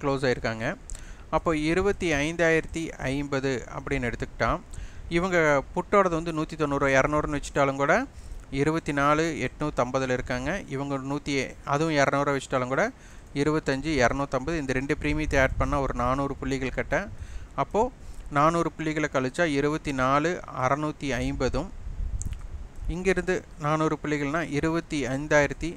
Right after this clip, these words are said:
நானூத்தி ஐம்பதும் impact. இவங்க ஹை பார்த்தா இரநூத்தி பதினெட்டு ரூபா. அப்போ இரநூத்தி பதினெட்டுங்கும் போது இருபத்தி நாலாயிரத்தி எட்நூத்தி முப்பது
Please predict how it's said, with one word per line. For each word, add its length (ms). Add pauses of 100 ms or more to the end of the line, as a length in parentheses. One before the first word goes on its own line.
நானூத்தி 540
ஐம்பதும் 540 (120)
impact. 440 (400)
இவங்க 280
ஹை 220
பார்த்தா 180
இரநூத்தி 500
பதினெட்டு 360
ரூபா. 320 (580)
அப்போ 440 (380)
இரநூத்தி 540 (460)
பதினெட்டுங்கும் 560
போது 240
இருபத்தி 600
நாலாயிரத்தி 840
எட்நூத்தி 420
முப்பது 720